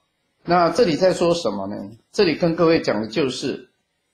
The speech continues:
在Python里面，它有一个叫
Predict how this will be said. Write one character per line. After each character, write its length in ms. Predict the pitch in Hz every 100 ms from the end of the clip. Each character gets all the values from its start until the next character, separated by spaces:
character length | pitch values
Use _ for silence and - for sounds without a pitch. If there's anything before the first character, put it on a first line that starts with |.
| _ _ -
在 240 | 214 196
Python 480 | 202 202 202 165 135
里 160 | 117
面， 240 | 120 151 127
它 140 | 165
有 160 | 165 117
一 140 | 147
个 160 | 143 117
叫 340 | - 139 107